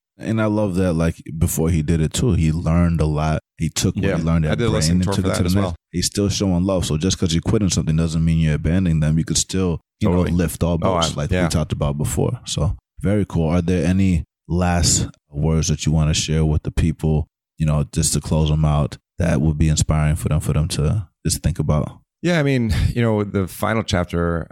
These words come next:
Speaker 2: in my book uses a mantra that's not mine. Most of them are just phrases I'd come up with over the years, but the final chapter is a, a phrase from Ellen Johnson Sirleaf. It's the first female president on the African continent, just incredible woman. And it's a phrase that has helped me out so much over the years.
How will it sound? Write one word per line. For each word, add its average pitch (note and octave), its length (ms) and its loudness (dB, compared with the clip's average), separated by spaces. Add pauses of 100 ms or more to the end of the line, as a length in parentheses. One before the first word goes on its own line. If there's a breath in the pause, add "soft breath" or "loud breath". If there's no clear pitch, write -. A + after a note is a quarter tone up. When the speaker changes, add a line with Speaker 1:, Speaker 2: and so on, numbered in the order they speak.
(140)
Speaker 2:
in E2+ 120 -2
my E2 120 0
book E2+ 320 0
uses E2 220 0
a E2+ 60 2
mantra E2 340 0
that's E2 200 -2
not E2+ 180 0
mine. D#2+ 300 0
Most E2 180 0
of - 40 -8
them D#2+ 160 0
are D#2+ 120 0 (100)
just - 160 -10
phrases D2+ 240 -2
I'd D2+ 160 -2
come D#2+ 160 -2
up D#2+ 100 -4
with E2 140 2
over D#2+ 140 0
the D#2 80 0
years, E2 260 0
but D#2+ 280 0 (220)
the E2+ 60 -6
final A2+ 200 0
chapter F2 260 0
is D#2+ 100 0
a, E2 100 0
a C#2 120 -2
phrase E2 300 -2
from D#2+ 180 -2
Ellen D#2+ 240 -2
Johnson D#2 360 -2
Sirleaf. D2 600 -2 (140)
It's - 120 -6
the - 60 -2
first E2+ 260 -2
female D#2 440 -2 (240)
president D#2+ 340 0
on D2+ 60 -2
the D#2 100 -2
African D#2+ 300 -6
continent, D2+ 540 -2
just - 420 -4
incredible D#2 420 0
woman. D#2 340 -2 (380)
And E2+ 220 0
it's E2+ 160 0
a F2+ 60 0
phrase G#2 360 0
that D#2 180 0
has E2+ 160 2
helped E2 180 2
me D#2 120 0
out E2 280 -2
so - 280 0
much D2+ 220 -4
over D2+ 140 0
the D2+ 100 0
years. D#2 460 -2